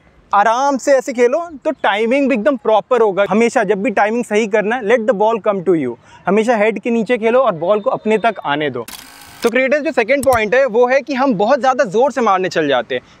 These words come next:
जब भी ऐसा situation बनता है कि हमें, अ, रन्स चाहिए, हमें team को एक ख़राब situation से बाहर निकालना है, तो हम क्या करते हैं कि हम run बनाने के लिए बहुत ज़्यादा ज़ोर से bat चलाते हैं, जिसकी वजह से एक perfect middling नहीं हो पाता है। तो हमें क्या करना है,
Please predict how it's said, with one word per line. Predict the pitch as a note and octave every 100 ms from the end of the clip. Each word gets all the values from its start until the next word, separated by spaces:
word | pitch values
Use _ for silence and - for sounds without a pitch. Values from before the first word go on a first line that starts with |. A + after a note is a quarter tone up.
| D3+
जब | G#3 G3
भी |
ऐसा | C#4 C#4
situation | B3+ G#3 A3 - A#3+
बनता | A#3 A3+ A#3
है | A3+
कि | A3+
हमें, | G#3+ A3+ A3+
अ, | - _ -
रन्स | E3 F3 F3 E3+ G#3 G#3+
चाहिए, | A#3+ G#3+ G#3 G#3 G#3+
हमें | E3+ F#3+ G#3
team | G#3 G#3 G#3+
को | G#3+ A3
एक | A3+ G3+ -
ख़राब | F#3+ F3+
situation | G3 A3+ G#3+ G3+ A3+
से | G#3
बाहर | F3 F3+ G3+
निकालना | G#3 F#3+ F3 G3
है, |
तो | A3+
हम | G#3 A3
क्या | A#3 A3+
करते | A#3 F#3+
हैं | B3+ D4 - - -
कि |
हम | B3 A3
run | A#3+ C4+
बनाने | A#3+ A3+ B3
के | B3+
लिए | D4
बहुत | G#3+ F#3 A3+ B3
ज़्यादा | B3+ A#3 D#4
ज़ोर | F#3+ G#3+ C4
से | A#3+
bat | G3 G3
चलाते | F#3 F3 D3+ B2+ B2
हैं, | - - - E3+
जिसकी | A3+ D4
वजह | C#4
से | C#4 C4 A#3
एक | -
perfect | A#3 A3+ C#4 B3
middling | A3+ G#3 A#3
नहीं | A3 A3
हो | F3+
पाता | C3+ A#2+ -
है। | A2+ _ - - - -
तो |
हमें | A3 A#3+ D4+
क्या | C4 G3
करना | E3+ D3+
है, | G#3+